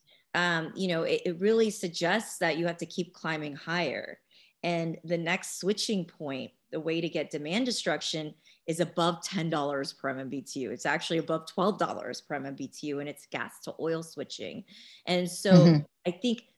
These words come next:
Speaker 1: that's the problem that the market is trying to grapple with. If you don't have levers to move your supply side and you don't have levers to really reduce your demand, um, you have to get to this level that we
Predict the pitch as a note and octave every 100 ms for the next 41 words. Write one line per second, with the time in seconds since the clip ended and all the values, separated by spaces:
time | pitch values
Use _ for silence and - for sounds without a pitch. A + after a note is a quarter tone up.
0 | _ G3+ G#3 A3+ - F#3+ - F#3 F3+ E3
1 | D#3 D3 - E3 D#3+ D#3 E3 C#3+ D3 -
2 | D#3+ C3+ - C#3 C3 D3 C3+ E2 - C#3+
3 | - F3 E3+ F#3 G#3 - F3+ E3+ E3 -
4 | - _ - E3+ E3+ E3 E3 E3 - E3
5 | D#3 D#3+ D#3 C#3+ - - E3 E3+ F3 -
6 | C#3 B2+ B2 - _ _ - D#3+ C#3+ -
7 | F3 G3+ - F3 D3+ D#3+ E3 D#3+ D#3+ D3+
8 | - - D3+ D#3 D3+ D3+ - D#3 D#3 D#3+
9 | E3+ G#3 - D#3+ D3+ C#3 C3+ E3+ F3+ F2
10 | F3 _ - _ - D#3+ D#3 D#3+ - _
11 | F3 F3+ E3+ F3+ F#3+ - F3 E3 E3+ F3+
12 | E3 D#3+ D3+ D3 F3+ D#3+ D3 C#3+ D3+ D#3
13 | D3+